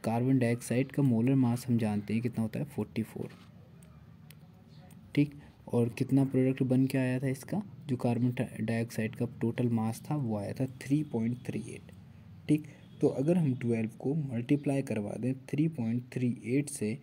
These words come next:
और उसको फिर divide कर दें हम फ़ोर्टी फ़ोर से, तो हमारे पास answer आ जाएगा यहाँ पर ज़ीरो पॉइंट नाइन टू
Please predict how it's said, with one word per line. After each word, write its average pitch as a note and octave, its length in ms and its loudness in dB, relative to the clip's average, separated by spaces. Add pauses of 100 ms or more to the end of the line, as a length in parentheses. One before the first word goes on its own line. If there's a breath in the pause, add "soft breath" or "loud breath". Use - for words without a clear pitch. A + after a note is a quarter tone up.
(600 soft breath)
और A#2 140 0
उसको C3 240 -2
फिर C3+ 240 2
divide A2+ 420 0
कर G#2+ 180 -2
दें G#2+ 160 -2
हम C#3+ 180 -4 (640)
फ़ोर्टी C3 340 0
फ़ोर D3 300 0
से, A2 240 -4
तो A2+ 120 -4
हमारे A#2+ 220 0
पास C3 240 -6 (100)
answer A2 320 -2
आ G2+ 80 -2
जाएगा G#2 260 -6
यहाँ G2+ 180 -4
पर D#3+ 200 -6 (1800 soft breath)
ज़ीरो B2 480 4
पॉइंट A2+ 440 0 (920)
नाइन A#2+ 460 2
टू C3 240 -8